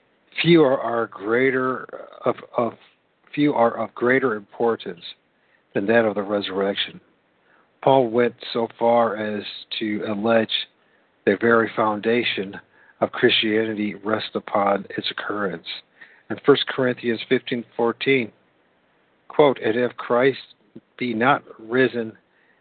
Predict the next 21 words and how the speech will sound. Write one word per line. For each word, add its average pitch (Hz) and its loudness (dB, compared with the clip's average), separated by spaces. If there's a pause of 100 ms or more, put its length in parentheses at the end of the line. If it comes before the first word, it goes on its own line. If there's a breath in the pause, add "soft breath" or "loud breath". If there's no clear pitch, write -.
(100)
then 120 2
our 117 2
preaching 127 -4 (1300)
vain," 117 0 (1040 loud breath)
then 113 0
our 113 2
preaching 110 -2
is 101 -8 (180)
vain, 101 -6
right? 104 -8 (640)
"And 101 -8
our 104 0
faith 110 2
is 98 -8 (320)
also - -4
vain." - -20 (1700)
First 104 4
Corinthians 101 -4
fifteen 98 -6
seventeen, 92 -12 (1160)
also. - -8